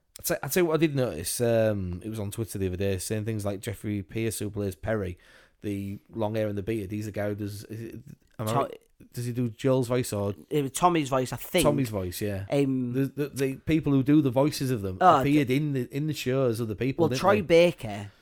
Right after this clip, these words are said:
Speaker 2: Troy Baker's, like, the god of video game voiceovers.
Speaker 1: Yeah.
Speaker 2: So, like,
Speaker 1: Yeah, he was
Speaker 2: he's,
Speaker 1: in this one.
Speaker 2: yeah, he
Speaker 1: I'm
Speaker 2: was,
Speaker 1: trying to
Speaker 2: he's
Speaker 1: find
Speaker 2: been
Speaker 1: him
Speaker 2: in
Speaker 1: now. He was
Speaker 2: Uncharted.
Speaker 1: James in it.
Speaker 2: He,
Speaker 1: So
Speaker 2: yeah,
Speaker 1: he
Speaker 2: he was
Speaker 1: was,
Speaker 2: one
Speaker 1: yeah.
Speaker 2: of the cult people,
Speaker 1: Yeah.
Speaker 2: wasn't he? But yeah, Troy Baker voices Joel, and, uh, it's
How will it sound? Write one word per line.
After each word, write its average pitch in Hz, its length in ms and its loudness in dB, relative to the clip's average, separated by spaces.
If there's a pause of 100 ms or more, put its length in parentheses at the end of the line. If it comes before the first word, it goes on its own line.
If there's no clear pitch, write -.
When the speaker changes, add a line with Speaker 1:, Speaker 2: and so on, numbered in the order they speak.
(120)
Speaker 2:
Troy 170 240 2
Baker's, 135 760 -4 (560)
like, 127 260 -4 (640)
the 127 80 -4
god 123 340 -2
of 110 140 -2
video 117 400 -4
game 110 240 -6
voiceovers. 98 680 -10
Speaker 1:
Yeah. 95 280 0
Speaker 2:
So, 117 140 -8
like, 117 100 0
Speaker 1:
Yeah, 131 80 4
he 113 80 4
was 113 80 2
Speaker 2:
he's, 123 80 0
Speaker 1:
in 104 40 -2
this 113 160 -2
one. 113 120 -2
Speaker 2:
yeah, 101 60 0
he - 80 2
Speaker 1:
I'm - 80 0
Speaker 2:
was, 139 80 0
Speaker 1:
trying 113 100 2
to 98 60 0
Speaker 2:
he's - 100 0
Speaker 1:
find 107 100 2
Speaker 2:
been - 40 2
Speaker 1:
him 95 40 0
Speaker 2:
in 95 60 0
Speaker 1:
now. 107 160 2
He 117 140 0
was - 0 -
Speaker 2:
Uncharted. 120 460 4
Speaker 1:
James 117 400 2
in 92 80 -6
it. 92 280 -6
Speaker 2:
He, 135 160 -6
Speaker 1:
So 143 80 0
Speaker 2:
yeah, 143 60 4
Speaker 1:
he 131 80 2
Speaker 2:
he 127 40 0
was 131 140 -2
Speaker 1:
was, 113 80 -8
Speaker 2:
one 135 100 0
Speaker 1:
yeah. 123 60 -2
Speaker 2:
of 113 60 -4
the 117 100 -2
cult 131 420 -4
people, 113 140 -6
Speaker 1:
Yeah. 95 140 -2
Speaker 2:
wasn't 117 240 -4
he? 104 140 -8 (420)
But 139 120 0
yeah, 151 140 4
Troy 170 280 4
Baker 147 360 -2
voices 120 420 -4
Joel, 110 540 -4 (340)
and, 120 400 -4 (240)
uh, 107 220 -12 (120)
it's 123 220 -8